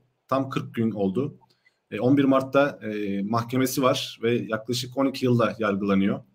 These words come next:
Bir anneyi, bir kadını kırk gündür, e, tutsak ediyorlar. Bir siyasetçi olarak, bir hukukçu olarak, e, bu konuyu nasıl değerlendiriyorsunuz Haluk Bey?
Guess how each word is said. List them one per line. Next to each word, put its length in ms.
Bir 260
anneyi, 400
bir 140
kadını 360
kırk 240
gündür, 480
e, 340
tutsak 320
ediyorlar. 440
Bir 60
siyasetçi 720
olarak, 340
bir 100
hukukçu 360
olarak, 400
e, 180
bu 80
konuyu 220
nasıl 180
değerlendiriyorsunuz 640
Haluk 220
Bey? 100